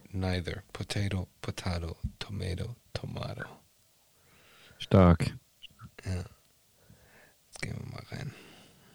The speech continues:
Speaker 1: Das Ding, ich
Speaker 2: Mal
Speaker 1: muss
Speaker 2: rein in die Masse hier.
Speaker 1: <laughs> rein in die Masse. Sowas hat, wer, wer hat denn das? Knossi hat das, glaub ich, gesagt, sowas, oder? Rein in die Masse.
Speaker 2: Kolle.
Speaker 1: Ah, okay.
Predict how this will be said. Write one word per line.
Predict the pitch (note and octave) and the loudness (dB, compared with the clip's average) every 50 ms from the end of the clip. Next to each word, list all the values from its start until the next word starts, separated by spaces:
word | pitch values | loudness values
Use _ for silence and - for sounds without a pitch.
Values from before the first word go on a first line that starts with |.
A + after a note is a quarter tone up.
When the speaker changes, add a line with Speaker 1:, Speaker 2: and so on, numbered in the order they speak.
| - - - - - - - - - | -20 -20 -20 -20 -20 -20 -20 -18 -16
Speaker 1:
Das | - - - - | -12 -12 -12 -6
Ding, | - A2 G#2+ G#2+ | -4 -2 -2 0
ich | - - | 6 10
Speaker 2:
Mal | G2+ G2 | 12 12
Speaker 1:
muss | F#2+ - G#2 | 12 12 12
Speaker 2:
rein | B2+ D3+ F3 | 12 12 12
in | D#3+ B2 | 12 12
die | A2+ A2 | 12 12
Masse | G#2 G2+ F#2+ F2+ - G2+ F#2+ | 12 12 12 12 12 12 12
hier. | F2+ F2+ F2+ F2 E2+ - - - - - - | 12 12 12 12 12 12 6 -12 -12 -2 2
Speaker 1:
<laughs> | - - - - - - | 4 4 4 4 6 6
rein | A#2+ F#2+ F#2 E2+ - F#2 F2+ F#2+ G2+ F#2+ F#2+ G2+ A#2 B2 C3 B2 B2 B2 | 6 6 6 2 0 -2 -2 -2 -2 -2 0 0 2 2 2 2 2 0
in | A#2 A2 G#2 | 0 0 -2
die | - A2 | -2 -4
Masse. | A#2+ A#2 A2+ G#2+ C3 - - - - C#3 A#2+ A2+ - - - - _ _ _ _ _ - - G2+ - - - - - - _ - _ - - - - - - - - - - - - - - - - - | -4 -6 -6 -8 -4 -2 -2 -2 -2 -2 -10 -12 -12 -18 -20 -20 _ _ _ _ _ -20 -20 -20 -20 -20 -20 -20 -20 -20 _ -20 _ -20 -20 -20 -20 -20 -20 -20 -20 -20 -20 -20 -20 -20 -20 -18 -10 0
Sowas | - - D3 C#3+ - | 4 4 4 6 6
hat, | A#2+ G2 F#2+ | 4 4 4
wer, | A2 A2+ A2 G2 | 2 2 2 6
wer | A#2 B2 C3+ | 6 8 8
hat | D#3+ C#3+ | 8 6
denn | G#2+ | 4
das? | G2+ - - - | 2 2 2 0
Knossi | - B2 B2 D3+ D3+ - - G2 F#2 | 4 6 6 6 6 6 4 2 2
hat | F2+ F#2 - - | 2 0 -2 -2
das, | - - - | -6 -4 -2
glaub | - F2 E2+ | -2 -2 -2
ich, | F2 F#2 - - G2+ | -2 -4 -4 -6 -4
gesagt, | G2 F2+ E2+ F2+ F2+ F2 - - | -4 -4 -2 0 -2 -2 -2 -2
sowas, | - E2+ E2 E2+ F2+ - | -4 -2 -2 -2 -2 -2
oder? | - F#2+ F#2+ F#2 F2+ - | 0 0 0 0 2 0
Rein | G2 F#2 F2+ F2 | 0 0 2 0
in | F2 F2 F2+ | 0 0 -2
die | F#2+ | -2
Masse. | F#2+ F2+ F2 F2+ - - A2+ G#2 G#2+ G#2 - - - - - - - - - - - - - _ _ _ _ _ _ _ _ _ _ _ _ - - | -2 -2 -2 -4 -4 -6 -6 -6 -6 -8 -8 -18 -20 -20 -20 -20 -20 -20 -20 -20 -20 -20 -20 _ _ _ _ _ _ _ _ _ _ _ _ -8 2
Speaker 2:
Kolle. | - G2+ G2 F#2+ F2+ E2 - - _ _ _ _ - _ _ _ _ _ _ _ _ _ _ - - | 6 8 10 10 10 8 6 0 _ _ _ _ -20 _ _ _ _ _ _ _ _ _ _ -6 -2
Speaker 1:
Ah, | - G#2+ G2+ F#2+ G2 - | 0 0 0 -2 -6 -8
okay. | G2+ - - - F#2+ F#2 - | -10 -8 -6 -6 -6 -6 -8